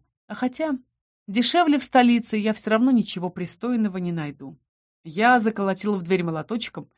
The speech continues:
велела заспанному смотрителю снести мой саквояж в номера, и только тут вспомнила, что свой сундук из багажного вагона забрать так и не удосужилась.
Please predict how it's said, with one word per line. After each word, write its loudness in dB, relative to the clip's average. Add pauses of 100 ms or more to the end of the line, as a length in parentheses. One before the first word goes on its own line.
(260)
велела 2
заспанному 0
смотрителю -2
снести 0
мой 0
саквояж -2
в -8
номера, -2 (240)
и 4
только 2
тут 2
вспомнила, 4
что 0
свой 2
сундук 4
из 4
багажного 4
вагона 2
забрать 2
так -2
и 2
не 4
удосужилась. -4